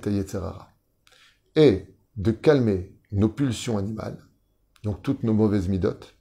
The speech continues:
devenir des gens bien, des gens corrects et respectables, ou leachzira betchouva,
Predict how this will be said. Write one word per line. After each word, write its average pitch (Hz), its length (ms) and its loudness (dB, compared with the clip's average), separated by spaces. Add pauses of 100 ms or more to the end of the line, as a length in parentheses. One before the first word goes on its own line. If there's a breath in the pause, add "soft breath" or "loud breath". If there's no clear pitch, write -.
(140)
devenir 107 440 2
des 98 120 -2
gens 98 340 -6 (120)
bien, 90 380 -4 (340)
des 117 200 2
gens 92 340 -2 (280 soft breath)
corrects 113 400 4
et 107 40 2
respectables, 101 680 -4 (840 soft breath)
ou 117 100 4
leachzira 165 960 6
betchouva, 110 580 -6